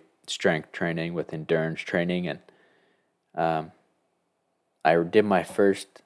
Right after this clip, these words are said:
so, and the next thing from these, um, was I wanna do an Ironman,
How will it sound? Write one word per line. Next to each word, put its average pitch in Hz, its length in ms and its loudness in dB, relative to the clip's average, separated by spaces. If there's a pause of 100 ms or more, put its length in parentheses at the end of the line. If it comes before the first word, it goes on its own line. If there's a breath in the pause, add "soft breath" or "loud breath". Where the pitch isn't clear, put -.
(140)
so, - 340 4 (200)
and 104 300 -2
the 104 80 8
next 113 260 8
thing 98 160 0
from 82 240 0
these, 87 440 -6 (320)
um, 76 340 -6 (1120)
was 85 280 6
I - 120 6
wanna 92 280 6
do 87 220 0
an 85 80 -2
Ironman, 95 580 2